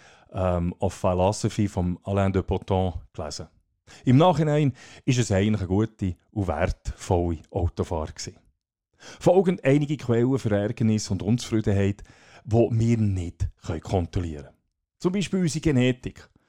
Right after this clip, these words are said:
Was soll ich mich darüber aufregen, wenn es Leute gibt, die körperlich oder geistig mir gegenüber gewisse Vorteile haben? Es bringt gar nichts. Es ist einfach so, ich kann es nicht kontrollieren. Oder unser Körper. Natürlich kann ich gesund essen, ich kann Sport treiben und genügend schlafen.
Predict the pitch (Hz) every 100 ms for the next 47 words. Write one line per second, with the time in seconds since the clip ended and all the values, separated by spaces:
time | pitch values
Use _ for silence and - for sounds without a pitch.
0 | - - 147 143 180 190 202 180 165 147
1 | 170 165 170 175 175 120 92 139 156 -
2 | 143 - - - - 95 90 - 131 151
3 | - 139 135 127 104 87 90 120 117 123
4 | - 120 107 117 151 156 127 120 113 110
5 | - 104 101 - 107 85 85 98 90 90
6 | 80 71 - _ _ _ _ _ - -
7 | 98 90 139 175 208 165 - - _ _
8 | 151 - - 185 170 165 165 160 - 175
9 | 135 139 156 - 160 - 165 165 107 85
10 | - - - 185 185 156 139 - 143 180
11 | - 87 - - - 135 175 214 220 156
12 | - - - - - - 160 170 156 -
13 | - - 135 131 123 92 123 - 117 117
14 | 117 117 - 127 151 - 131 147 127 123
15 | 120 113 131 131 127 110 104 104 131 -
16 | -